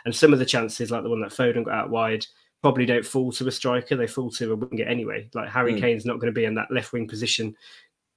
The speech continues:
Speaker 1: overlapping around James Milner. So,
Speaker 2: Harry Kane
Speaker 1: um,
Speaker 2: has the license to be everywhere at Tottenham, so he might have, he might have done.
Speaker 1: <laughs> Yeah. Harry, Har-, Harry Kane couldn't overlap a, like, a, a donkey at the moment, really, could he, the way he's moving? He's to
Speaker 2: Fair
Speaker 1: get his
Speaker 2: enough,
Speaker 1: fitness
Speaker 2: fair
Speaker 1: back
Speaker 2: enough.
Speaker 1: up.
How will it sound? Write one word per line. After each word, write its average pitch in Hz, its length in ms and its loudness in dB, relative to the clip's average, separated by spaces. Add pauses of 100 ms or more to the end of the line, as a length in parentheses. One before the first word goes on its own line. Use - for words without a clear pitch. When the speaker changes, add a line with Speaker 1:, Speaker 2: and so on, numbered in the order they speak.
(120)
Speaker 1:
overlapping 120 480 2
around 113 260 2
James 107 240 -2
Milner. 117 320 2
So, 107 240 -4 (560)
Speaker 2:
Harry 117 320 8
Kane 110 140 8
Speaker 1:
um, 110 40 0
Speaker 2:
has 107 140 2
the 110 80 -2
license 107 400 4
to 92 60 -2
be 98 140 6
everywhere 90 300 6
at - 80 -6
Tottenham, 90 280 -2
so 87 380 -2
he 90 60 -6
might 104 180 4
have, - 120 2
he 151 120 8
might 147 320 10
have 151 220 8
done. 139 100 -10 (200)
Speaker 1:
<laughs> - 200 -8
Yeah. 156 80 2 (500)
Harry, 165 240 8
Har-, 170 320 4
Harry 185 220 4
Kane 165 360 0 (220)
couldn't 147 220 -2
overlap 131 460 -2
a, 120 200 -2 (340)
like, 127 180 -8
a, 113 140 -2 (100)
a 127 60 -4
donkey 127 320 -2
at 110 40 -4
the 104 60 -8
moment, 104 160 -6
really, 107 200 -4
could 117 120 -4
he, 110 60 -4
the 110 100 -8
way 110 140 -2
he's 107 140 -6
moving? 107 240 -2
He's 131 120 0
to - 40 -14
Speaker 2:
Fair 110 100 2
Speaker 1:
get 101 80 2
his 95 100 -2
Speaker 2:
enough, 87 60 -6
Speaker 1:
fitness 107 220 -4
Speaker 2:
fair 95 180 4
Speaker 1:
back 90 80 -2
Speaker 2:
enough. - 140 -6
Speaker 1:
up. - 60 -20